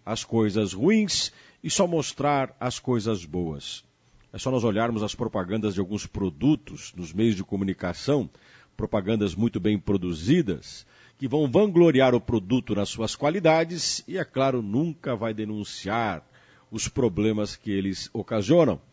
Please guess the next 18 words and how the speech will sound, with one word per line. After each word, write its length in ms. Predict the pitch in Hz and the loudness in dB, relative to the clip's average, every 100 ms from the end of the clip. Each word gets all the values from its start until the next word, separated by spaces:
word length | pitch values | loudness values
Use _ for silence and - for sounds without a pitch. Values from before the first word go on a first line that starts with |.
| _ _ _ _ | _ _ _ _
Com 100 | - | 2
a 60 | 196 | 4
política 720 | 190 170 202 156 190 196 180 | 6 6 6 2 0 2 4
não 160 | 175 170 | 4 2
há 100 | 170 | 2
diferença. 680 | 139 175 165 143 120 - 82 | 0 2 4 6 4 -2 -10
A 40 | |
campanha 540 | - 131 107 202 214 | -2 -2 2 6 6
política, 540 | - 113 151 180 - 101 | 6 4 4 4 -2 -4
a 40 | |
propaganda 880 | - 190 233 - 156 110 110 220 175 | 0 4 4 4 0 0 2 2 4
eleitoral, 680 | 147 135 120 101 110 139 127 - - - - | 4 2 2 4 4 4 0 -10 -20 -20 -2
deve 240 | 120 156 | 4 4
fazer 380 | 170 143 120 139 | 4 2 2 4
de 60 | |
alguns 340 | 123 120 143 - | 4 4 0 -2
produtos 560 | - 135 107 185 - | 2 2 4 2 0
políticos 1040 | - 139 135 220 - - 214 180 - - | -2 2 6 4 2 -2 -2 0 -2 -4